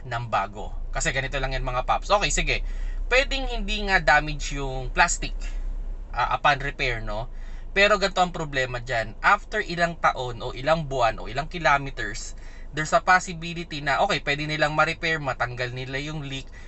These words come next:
Pero ang magiging problema dyan is yung plastic na yun, there's a possibility na lumutong naman siya. So, yung cost, magiging doble pa. 'Di ba?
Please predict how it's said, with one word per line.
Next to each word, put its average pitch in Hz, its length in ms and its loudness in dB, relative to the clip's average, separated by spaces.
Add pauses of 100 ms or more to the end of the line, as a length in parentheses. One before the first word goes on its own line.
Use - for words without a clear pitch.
(220)
Pero 196 240 6
ang 202 80 2
magiging 190 480 -2
problema 156 560 -2
dyan 127 320 -2
is 156 320 -2
yung 147 160 -6
plastic 170 480 0
na 147 160 -6
yun, 139 80 -6
there's 131 160 -6
a 147 80 -2
possibility 131 800 -2
na 127 80 0
lumutong 160 400 -2
naman 120 240 -2
siya. - 240 0 (720)
So, 214 320 0 (240)
yung 233 240 -2
cost, - 560 2
magiging 196 400 0
doble 113 320 -4
pa. - 240 2 (400)
'Di 113 80 -4
ba? 120 320 4